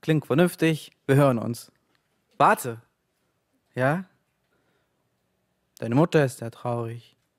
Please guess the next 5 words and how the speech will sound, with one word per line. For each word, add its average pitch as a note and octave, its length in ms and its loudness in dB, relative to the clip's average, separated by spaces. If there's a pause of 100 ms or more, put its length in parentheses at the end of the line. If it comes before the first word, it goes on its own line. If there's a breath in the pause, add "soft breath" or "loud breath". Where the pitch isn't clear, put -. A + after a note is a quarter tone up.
(960)
Gestern B2+ 340 0
hat B2 100 -2
sie C3 100 -6
sogar B2 340 -2
geweint.“ B2+ 640 -2